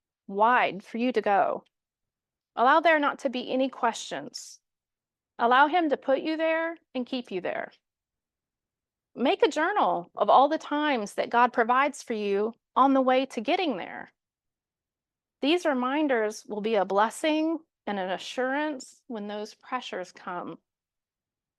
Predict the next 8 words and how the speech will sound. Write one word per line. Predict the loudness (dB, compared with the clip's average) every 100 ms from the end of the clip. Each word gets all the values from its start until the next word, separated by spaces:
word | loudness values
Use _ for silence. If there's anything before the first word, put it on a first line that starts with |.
| -20 _ _ -2
This | -2
conviction | 0 -2 0 -2 -2
of | 0
knowing | 0 -2 -2 -4
he | -4 -4 -4
is | -4
with | -6 -6 -6
you | -4 -4 -4